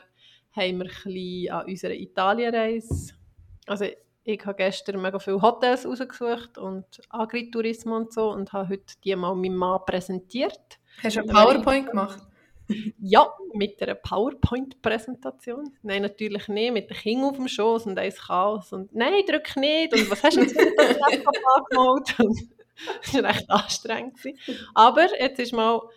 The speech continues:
Speaker 1: quasi, also geplant, abgesprochen, bis wir in Sizilien sind, also die Reise runter.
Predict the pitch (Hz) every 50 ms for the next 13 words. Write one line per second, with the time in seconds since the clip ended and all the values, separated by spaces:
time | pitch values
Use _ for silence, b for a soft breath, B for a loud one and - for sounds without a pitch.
0 | b b b _ - - 196 202 208 214 202 - - _ _ _ _ _ _ _
1 | _ _ _ _ _ _ _ _ _ _ _ 214 196 - 190 185 - 185 185 185
2 | 190 208 233 254 262 277 277 277 - 214 214 - - - - - 233 226 233 226
3 | - - 214 220 196 208 208 - 208 196 190 190 180 175 180 _ - 190 180 -
4 | - 240 247 254 262 262 269 247 240 226 202 196 202 196 - - 190 185 190 190
5 | - - 220 233 233 226 226 233